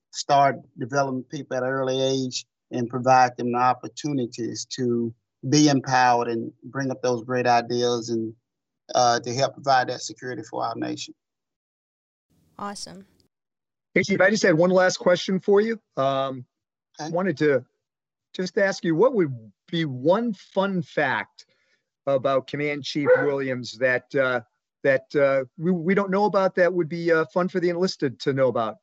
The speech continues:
Speaker 3: One, one good fun fact.
Speaker 1: One good fun fact. Um, let me see here. Well, I went down to the, um,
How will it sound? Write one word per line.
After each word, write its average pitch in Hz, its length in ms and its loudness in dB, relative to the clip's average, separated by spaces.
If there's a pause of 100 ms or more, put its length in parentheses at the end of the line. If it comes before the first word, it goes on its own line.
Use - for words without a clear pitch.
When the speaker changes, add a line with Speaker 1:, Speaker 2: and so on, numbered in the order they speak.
Speaker 3:
One, 156 380 -4
one 185 200 0
good 180 180 0
fun 160 220 -2
fact. - 400 -6 (1120)
Speaker 1:
One 190 300 2
good 196 260 -4
fun 190 400 0
fact. 151 420 -2 (200)
Um, 160 800 -2 (1500)
let 170 220 -4
me 180 180 -4
see 165 440 0
here. 131 480 -6 (280)
Well, 185 420 0 (720)
I 139 100 2
went 165 280 -2
down 180 360 -2
to 175 140 -8
the, 156 260 -2
um, 139 420 -4